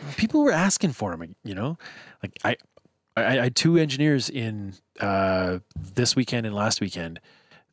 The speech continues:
rented the studio for their, for their sessions, and they were like, "Do you not have more fifty-sevens? 'Cause I want more fifty-sevens." And I had to convince them, "Hey, listen, I have this, and I have this, and I have this that are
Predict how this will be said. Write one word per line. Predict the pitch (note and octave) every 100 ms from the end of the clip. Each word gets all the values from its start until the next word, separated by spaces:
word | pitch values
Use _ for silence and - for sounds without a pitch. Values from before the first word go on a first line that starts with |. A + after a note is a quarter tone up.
| -
rented | A2 A2+ A2+ A#2 -
the | G#2+
studio | - G#2+
for | G2+ G#2
their, | G#2+ A2 G#2+
for | - -
their | G#2+ G#2+
sessions, | - A#2+ A#2+ F#2+ F2
and | F2+
they | F#2
were |
like, | F2+ F2+ - -
"Do | G2
you | G2 A#2
not | B2 B2
have | B2 B2
more | A#2+ A#2+
fifty-sevens? | - A#2 A2 A2+ B2 C#3 -
'Cause | G2 F2+ -
I |
want | F#2 G2+ -
more | F2+
fifty-sevens." | D#2+ E2 D#2+ D#2+ C#2+ _ - _ _ _ _ _ _ _ _ _ _ -
And | G2+ F#2 F2+ F2 _ -
I | F2+ F2
had | - F2+
to | F2+ F2+ F2+ _ _ _ _ _ _ _ -
convince | A2 F#2 G#2 G#2
them, | D#2
"Hey, | E2 G#2
listen, | F#2 - D2+ - - -
I | -
have | E2+ E2+ F2
this, | F#2+ C3+ - - - - _ _ _ _ _ _
and | - F2
I |
have | E2+ E2+ E2+ E2+
this, | G2+ C#3+ - - - -
and | E2
I |
have | D#2+ E2 F2+
this | D3+ F#2+ -
that | -
are | F2